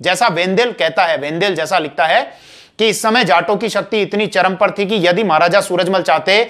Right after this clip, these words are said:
तो एक भी मराठा सैनिक दक्षिण भारत की ओर जीवित नहीं जा सकता था, लेकिन फिर भी उन्होंने दयालुता का व्यवहार दर्शाया और मराठों को अपने यहां पर संरक्षण दिया। इसके अतिरिक्त एक और व्यक्ति हुए ग्रांड डफ,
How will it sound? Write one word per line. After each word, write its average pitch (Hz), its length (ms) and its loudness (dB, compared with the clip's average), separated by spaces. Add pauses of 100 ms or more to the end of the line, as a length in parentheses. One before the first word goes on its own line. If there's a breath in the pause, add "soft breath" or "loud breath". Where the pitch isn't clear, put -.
(220 loud breath)
तो 220 80 6
एक 214 320 6
भी 233 120 2
मराठा 196 400 4
सैनिक 202 340 -2
दक्षिण 175 300 -2
भारत 165 260 2
की 202 120 -2
ओर 220 120 2
जीवित 180 280 0
नहीं 185 160 0
जा 175 120 2
सकता 147 300 -4
था, 131 240 -8 (300 loud breath)
लेकिन 180 280 0
फिर 214 180 2
भी 247 100 2
उन्होंने 233 340 2
दयालुता 190 460 2
का 214 120 2
व्यवहार 170 360 2
दर्शाया 196 520 2 (360 loud breath)
और 226 280 2 (380 soft breath)
मराठों 196 500 -2
को 240 120 -2
अपने 247 200 -4
यहां 170 220 0
पर 269 220 0 (160)
संरक्षण 214 540 -2
दिया। 139 240 -8 (180)
इसके 196 240 4
अतिरिक्त 247 340 2
एक 214 300 2
और 254 140 6
व्यक्ति 214 300 -2
हुए 214 160 0
ग्रांड 185 480 0
डफ, 160 280 -2